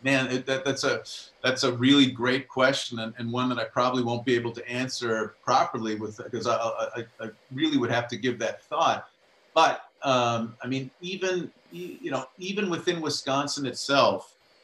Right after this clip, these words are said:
uh, and, and, and you can, you can take a look at, at our, our recent election results, how people are feeling from, from the bigger cities in Wisconsin to the rural areas is reflected in,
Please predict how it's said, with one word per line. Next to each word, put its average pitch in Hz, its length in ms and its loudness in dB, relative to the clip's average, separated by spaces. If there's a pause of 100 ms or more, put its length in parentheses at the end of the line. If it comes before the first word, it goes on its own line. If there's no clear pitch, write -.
(140)
uh, 104 240 -2
and, 110 200 -6
and, 110 240 -8
and 117 240 -6
you 113 80 -6
can, 110 340 -4 (100)
you 107 100 -8
can 110 280 -8 (220)
take 127 180 0
a 131 60 0
look 123 260 0
at, 113 240 -2
at 123 80 -6
our, 113 160 0
our 131 140 0
recent 175 400 -2
election 110 440 -2
results, 98 600 -4 (360)
how 143 200 2
people 143 360 -2
are 123 140 2
feeling 131 680 2 (640)
from, 117 540 0 (120)
from 110 400 -2 (360)
the 110 60 -8
bigger 139 300 2
cities 139 440 0
in 127 100 0
Wisconsin 123 680 -2
to 120 120 0
the 117 140 -2
rural 170 520 6
areas 104 600 -2 (320)
is 117 140 0
reflected 123 720 0
in, 120 300 -2